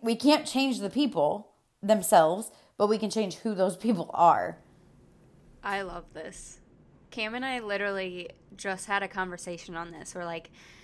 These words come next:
Speaker 2: we tend to, like, check in with one another, like,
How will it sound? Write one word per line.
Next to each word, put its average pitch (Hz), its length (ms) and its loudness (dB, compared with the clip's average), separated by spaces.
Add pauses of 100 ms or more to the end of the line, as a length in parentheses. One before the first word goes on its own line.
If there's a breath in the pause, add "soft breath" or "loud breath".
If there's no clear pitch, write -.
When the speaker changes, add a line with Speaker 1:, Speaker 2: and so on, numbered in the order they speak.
(260 loud breath)
Speaker 2:
we 208 160 -10
tend 190 260 -8
to, 202 80 -12
like, 190 160 -8
check 180 280 -8
in 175 160 -8
with 175 120 -10 (220)
one 190 200 -2
another, 175 360 -6
like, 165 240 -10